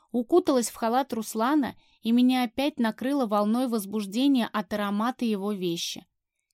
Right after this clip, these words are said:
Я забилась в угол и молча сходила с ума от сексуальной неудовлетворенности. Пыталась абстрагироваться от ситуации. Ставила в своем сознании между нами кирпичную стену.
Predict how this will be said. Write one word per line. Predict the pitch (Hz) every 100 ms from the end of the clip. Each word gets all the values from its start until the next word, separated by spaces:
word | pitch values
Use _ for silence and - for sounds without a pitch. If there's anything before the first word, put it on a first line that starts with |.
| _
Я | 240 254
забилась | 277 254 330 277 -
в | 226
угол | 294 233 190 - _ _ -
и | 240
молча | 240 262 320 -
сходила | 302 - 220 233 262
с | 247 -
ума | 208 226 269
от | 233 220
сексуальной | 226 - - 208 220 247 240
неудовлетворенности. | 226 214 214 208 180 214 214 185 170 - - - _ _ - _
Пыталась | - 240 262 277 285
абстрагироваться | - 240 - - 226 202 285 294 226 -
от | 214 -
ситуации. | 240 - 240 208 - - 175 - _ _ _ _
Ставила | - - 262 285 277 233
в | -
своем | 220 220 247 277
сознании | - 220 196 220 262 269 226 214
между | 226 226 196 208
нами | 208 269 269 214
кирпичную | - 226 - 247 - 269 277
стену. | - - 214 170 -